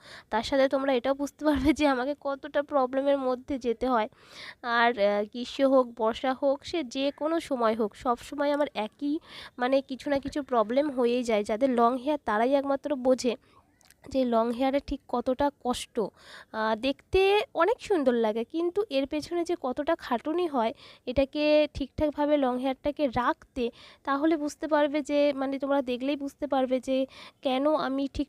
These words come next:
টাইম মতো তোমাদের রিকোয়েস্ট ভিডিওগুলো দিতে পারি না। আমি ঠিক, আহ, সময় পেলে, ঠিক অনেকটা সময় আমার হাতে থাকলে আমি তখনই লং হেয়ার ভিডিও দিই, কারণ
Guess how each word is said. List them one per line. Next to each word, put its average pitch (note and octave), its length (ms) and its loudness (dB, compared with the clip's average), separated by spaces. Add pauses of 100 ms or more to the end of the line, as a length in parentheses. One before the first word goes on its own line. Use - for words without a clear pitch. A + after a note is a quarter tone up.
টাইম A#3+ 280 -2
মতো C4 260 -2
তোমাদের B3+ 340 0
রিকোয়েস্ট A#3+ 420 -2
ভিডিওগুলো C4+ 500 -2
দিতে A3+ 260 -8
পারি G#3 240 -4
না। A3 80 -6
আমি C4+ 280 0
ঠিক, D4+ 200 -4 (380)
আহ, A#3 200 4
সময় D#4+ 420 4
পেলে, B3 280 -2
ঠিক - 240 -8
অনেকটা D#4 420 0
সময় D#4 300 2
আমার D4 180 4
হাতে C4+ 280 4
থাকলে C4+ 340 0
আমি D#4 100 -2
তখনই C#4 420 0
লং B3+ 240 6
হেয়ার C4 240 4
ভিডিও C4 320 0
দিই, B3 220 -8 (340)
কারণ C#4 220 6